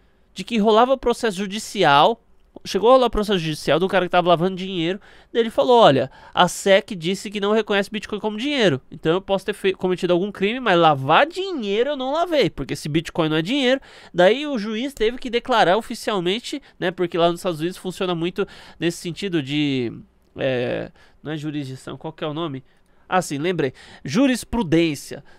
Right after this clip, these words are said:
tá? Então, quando uma pessoa, quando o juiz toma uma decisão, aquilo vale muito para todo o resto dos juízes, porque eles vão usar a jurisprude-, a, essa jurisprudência, né,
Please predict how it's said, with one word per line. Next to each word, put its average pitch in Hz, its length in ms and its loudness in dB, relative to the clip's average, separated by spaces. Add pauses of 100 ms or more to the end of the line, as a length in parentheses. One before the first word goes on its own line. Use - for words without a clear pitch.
tá? 185 220 0
Então, 233 380 2
quando 196 160 -4
uma 190 160 -4
pessoa, 185 600 2 (800)
quando 175 200 -2
o 175 40 4
juiz 160 260 2
toma 160 160 0
uma 175 140 2
decisão, 233 640 2 (500)
aquilo 233 840 0
vale 226 460 2
muito 240 380 -2
para 226 280 4
todo 220 280 0
o 226 40 2
resto 180 260 4
dos 180 120 -2
juízes, 202 340 -2
porque 220 240 -4
eles 185 120 0
vão 180 120 0
usar 160 220 2
a 165 60 2
jurisprude-, 151 600 -4
a, 117 280 0
essa 143 200 -2
jurisprudência, 160 840 -2
né, 220 180 -2